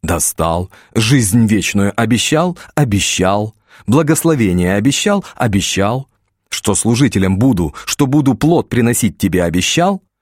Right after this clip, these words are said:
Господь, так нужен я тебе. Только живой прославит Бога или мертвый тоже?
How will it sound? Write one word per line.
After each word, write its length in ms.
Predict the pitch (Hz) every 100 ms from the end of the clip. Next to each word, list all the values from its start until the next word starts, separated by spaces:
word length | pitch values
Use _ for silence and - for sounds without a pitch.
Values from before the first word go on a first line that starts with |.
| _
Господь, 580 | 113 156 143 - 98 -
так 220 | 139 -
нужен 400 | 131 123 123 160
я 160 | 156 180
тебе. 420 | 185 104 76 - _ _ _ _ _ _
Только 320 | 127 113 135
живой 340 | 110 101 98 139
прославит 480 | 190 - 185 147
Бога 260 | 95 98 92
или 300 | 90 127 113
мертвый 420 | 101 90 - 120
тоже? 440 | 165 127 80 65